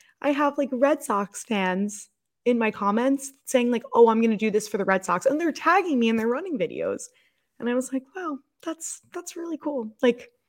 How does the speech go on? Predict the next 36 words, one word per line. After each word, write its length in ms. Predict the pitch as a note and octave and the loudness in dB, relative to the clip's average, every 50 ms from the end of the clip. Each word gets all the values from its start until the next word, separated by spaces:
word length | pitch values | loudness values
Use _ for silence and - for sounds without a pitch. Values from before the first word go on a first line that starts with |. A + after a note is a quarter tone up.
| _ _ _ _ _ - | _ _ _ _ _ 2
maybe 280 | C4+ D4 D#4 D#4+ E4 | 4 6 6 6 6
we 160 | C#4+ D4 D4+ C4+ | 4 4 4 4
could 80 | D#4 D4+ | 6 4
all 80 | D#4 | 4
just 140 | C#4 C4+ - | 2 0 -2
become 200 | - - C#4 B3 A#3 | -2 0 0 2 2
runners 420 | B3+ C4+ A#3+ G#3 F#3 F#3+ F#3 - | 0 0 0 0 -2 -2 -4 -4
and 300 | G#3 G3 F#3+ F#3 F#3+ F3+ - - F#3+ | -4 -4 -2 -2 -4 -4 -6 -10 -8
drop 260 | - - G#3 G3+ - - | -2 -2 -2 -2 0 0
dead 180 | G#3 F3+ E3+ | 0 0 2
by 80 | F#3+ F3+ | 0 0
the 80 | F3+ | 0
end 120 | F3 E3+ E3 | 0 -2 -4
of 40 | - | -6
the 60 | D#3+ | -8
season, 320 | - F3 E3+ D3+ - D#3 | -8 -6 -6 -6 -6 -8
unless 320 | D#3+ D#3 D3+ D#3 D3+ - - | -6 -6 -6 -8 -8 -6 -6
we're, 300 | E3 D3+ D#3 D#3 D3+ - - F#3+ - - _ _ _ - | -4 -4 -4 -6 -8 -10 -14 -18 -18 -20 _ _ _ -6
you 60 | F#3 | -4
know, 120 | F3+ D3+ D#3+ | -2 0 0
the 100 | F3 - | 0 0
Oakland 280 | - - - D#3 D#3 | -2 -2 -4 -4 -4
A's. 200 | - - - - - | -4 -10 -12 -10 -6
But 240 | - E3+ - - - _ _ _ _ _ - - | -4 -4 -4 -4 -6 _ _ _ _ _ -2 0
other 200 | A3+ G#3 G#3+ F#3+ | 2 2 2 2
than 120 | F3 E3+ | 0 -2
that, 220 | D#3+ D3+ D#3 - - - | -4 -6 -6 -8 -8 -8
it's, 340 | - - - - - - - _ _ _ _ _ _ _ _ _ - | -10 -10 -10 -10 -16 -18 -20 _ _ _ _ _ _ _ _ _ 0
it's 140 | E4 B3 - | 0 0 4
cool. 200 | - B3+ F#3+ E3+ | 4 6 6 6
It's 140 | A3+ A#3 | 4 2
cool 360 | - E4+ E4 E4 D#4+ D#4 D#4+ - - | 0 0 -2 0 -2 -2 -4 -8 -10
seeing 320 | - - C4 A#3+ A#3 A3+ - - G3+ | -4 -2 0 0 0 0 -2 -2 -2
other 240 | G3+ F#3+ F#3+ F3+ | 0 0 0 -2
fans 480 | E3+ - - F3 D#3+ D#3 D3+ D#3 - - | -2 -4 -4 -4 -4 -4 -6 -8 -10 -8
too, 280 | - F3+ E3 D3 F#2 | -6 -4 -2 -2 -2